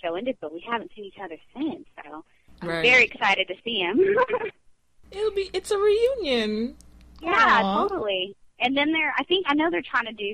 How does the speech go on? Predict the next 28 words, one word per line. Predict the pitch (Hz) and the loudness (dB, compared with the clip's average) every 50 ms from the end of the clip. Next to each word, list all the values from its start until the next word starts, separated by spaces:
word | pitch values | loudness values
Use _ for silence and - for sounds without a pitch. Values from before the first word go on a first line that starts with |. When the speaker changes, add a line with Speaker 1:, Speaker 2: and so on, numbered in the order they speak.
| - | -8
Speaker 1:
something | - 214 196 196 - 190 180 180 | -12 -14 -14 -12 -12 -10 -6 -2
else, | 185 190 185 175 170 - _ _ _ - _ - - _ _ _ _ | 0 0 0 0 -2 -6 _ _ _ -20 _ -20 -20 _ _ _ _
um, | - 185 185 175 170 170 175 165 _ - | -2 0 0 0 0 -2 -6 -8 _ -8
in | 180 190 190 175 | -8 -6 -6 -4
May | 170 170 175 165 160 165 156 165 185 - - | -2 -2 -2 -2 -2 -4 -6 -10 -14 -18 -14
so | 196 - | -6 -4
that | 190 - | -4 -2
they | 175 175 | -2 -4
can | - - 190 | -6 -6 -8
get | 175 180 170 | -6 -6 -6
us | 165 - | -8 -10
all | - 165 156 | -12 -14 -14
together, | 151 160 151 156 170 165 165 151 | -12 -10 -6 -6 -6 -6 -6 -8
and | 151 156 | -10 -10
I | 160 | -10
hope | - 214 220 214 - | -8 -8 -8 -8 -8
it | 175 | -12
all | 160 156 151 | -12 -12 -14
comes | _ - 156 - _ | _ -18 -20 -20 _
together | - - 151 147 143 151 | -20 -18 -16 -16 -16 -18
'cause | - _ | -10 _
I | 214 214 | -4 -4
would | 208 196 | -2 -4
love | 180 170 156 | -6 -8 -10
to | - _ _ | -12 _ _
see | - 156 | -18 -16
everyone. | 147 156 156 147 147 - 311 - _ _ _ _ - - _ _ _ _ _ _ - | -16 -18 -20 -20 -20 -20 -20 -20 _ _ _ _ -20 -20 _ _ _ _ _ _ -2
But | 185 202 190 180 - | 0 2 2 2 0